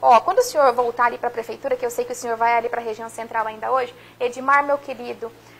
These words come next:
leva o nosso deputado pela Fortaleza. A Fortaleza é uma das ruas que tira,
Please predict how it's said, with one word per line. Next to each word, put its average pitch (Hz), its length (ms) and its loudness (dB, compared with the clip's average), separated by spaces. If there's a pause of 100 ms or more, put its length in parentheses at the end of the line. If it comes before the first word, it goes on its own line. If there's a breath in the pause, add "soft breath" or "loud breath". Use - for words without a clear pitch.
leva 370 560 4 (120)
o 277 100 0
nosso 254 580 2
deputado 247 640 2 (280 loud breath)
pela 262 300 6 (480)
Fortaleza. 233 720 0 (140)
A 240 120 2
Fortaleza 262 800 0
é 233 120 -2
uma 240 160 -4
das 247 240 -2
ruas 269 260 -4
que 254 280 -10 (400)
tira, 330 500 0